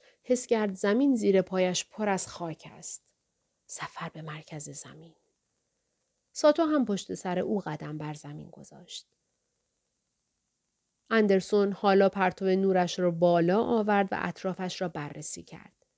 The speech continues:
زیرزمین سردابه کمتر سردابه و بیشتر راهروی بسیار باریک بود که عمود بر پله‌ها کشیده شده بود. اندرسون نورش را به سمت چپ و بعد به راست تاباند و لنگدان دید که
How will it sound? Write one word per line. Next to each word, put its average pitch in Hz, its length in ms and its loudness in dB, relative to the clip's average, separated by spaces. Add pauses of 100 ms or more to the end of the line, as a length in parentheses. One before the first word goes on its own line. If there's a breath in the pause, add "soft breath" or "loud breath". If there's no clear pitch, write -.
(120)
زیرزمین 185 640 4
سردابه 170 680 0 (360 soft breath)
کمتر 208 520 2
سردابه 165 680 0
و 165 100 0
بیشتر 185 500 0
راهروی 185 540 6
بسیار 175 480 2
باریک 170 500 2
بود 180 220 -6
که 190 200 2 (300 loud breath)
عمود 226 320 4
بر 202 140 6
پله‌ها 175 520 2
کشیده 156 420 -8
شده 147 320 -10
بود. - 320 -20 (540)
اندرسون 254 520 8
نورش 262 380 2
را 226 60 -2
به 190 80 -2
سمت 185 340 -6
چپ 190 340 -4
و 185 100 0
بعد 185 260 2
به 180 100 4
راست 180 320 2
تاباند 170 520 -14 (440)
و 175 40 -2
لنگدان 175 600 4
دید 185 240 0
که 196 220 4